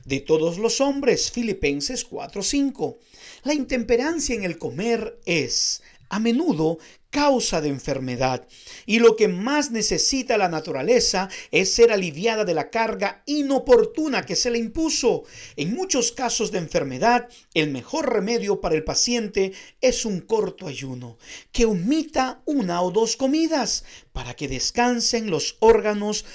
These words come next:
rendidos por el trabajo de la digestión. Así dice el Ministerio de Curación, página ciento ochenta.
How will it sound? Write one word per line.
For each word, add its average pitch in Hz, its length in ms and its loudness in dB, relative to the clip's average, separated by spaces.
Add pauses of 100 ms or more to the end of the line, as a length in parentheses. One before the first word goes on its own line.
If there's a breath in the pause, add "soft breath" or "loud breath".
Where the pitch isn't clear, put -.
(160 loud breath)
rendidos 160 960 2
por 170 240 0
el 151 200 0
trabajo 175 580 0
de 151 100 0
la 143 80 -2
digestión. 135 720 -4 (240 loud breath)
Así 269 260 -2
dice 220 500 0 (220 loud breath)
el 151 100 0
Ministerio 143 480 0
de 170 100 0
Curación, 196 560 -4
página 180 580 0 (240 loud breath)
ciento 220 880 0
ochenta. 143 800 -2